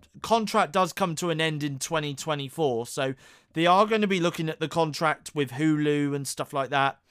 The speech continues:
in the next probably year or so. And Comcast and Disney are gonna come to some agreement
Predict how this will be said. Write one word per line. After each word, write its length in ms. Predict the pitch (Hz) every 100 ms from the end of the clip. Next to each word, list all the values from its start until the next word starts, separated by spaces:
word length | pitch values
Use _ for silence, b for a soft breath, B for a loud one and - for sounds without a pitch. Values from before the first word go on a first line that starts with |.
| B B B B -
in 340 | 143 139 135
the 80 | 135
next 480 | 135 135 - - - -
probably 280 | 160 151 139
year 380 | 127 143 139
or 120 | 135 135
so. 460 | - 139 139 135 - b b b b b _ _ _
And 420 | 143 147 143 135 - -
Comcast 720 | - 202 190 196 180 165 -
and 100 | 151
Disney 600 | 156 151 - 156 151 147 -
are 140 | 143
gonna 200 | 147 143
come 220 | 147 143
to 100 | 131
some 240 | 139 151 139
agreement 760 | 123 135 131 131 131 127 123